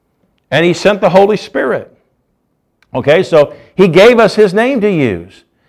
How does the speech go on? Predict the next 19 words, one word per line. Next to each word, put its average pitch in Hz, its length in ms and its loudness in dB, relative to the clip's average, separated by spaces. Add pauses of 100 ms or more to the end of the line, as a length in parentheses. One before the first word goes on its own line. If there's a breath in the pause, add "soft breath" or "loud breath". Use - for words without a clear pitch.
(160)
The 170 100 0
seventh 247 480 0
one 135 340 -2
is 147 180 -6
an 151 100 -2
exchange 175 500 -6
of 175 160 -4
gifts. 180 520 -4 (840)
Go 190 140 2
back 185 280 2
to 147 120 0
First 180 380 -6
Samuel 175 680 -4 (1700)
in 135 100 -4
the 135 120 0
Old 151 260 2
Testament, 123 580 -4 (340)
First 151 340 -4
Samuel. 127 520 -8